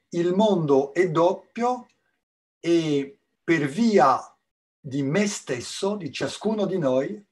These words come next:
noi, ognuno di noi è l'ombelico del mondo,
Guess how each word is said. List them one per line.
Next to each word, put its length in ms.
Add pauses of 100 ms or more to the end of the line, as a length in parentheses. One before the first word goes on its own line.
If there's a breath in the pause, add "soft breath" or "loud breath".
(480 soft breath)
noi, 560
ognuno 400
di 140
noi 340
è 180
l'ombelico 680
del 180
mondo, 600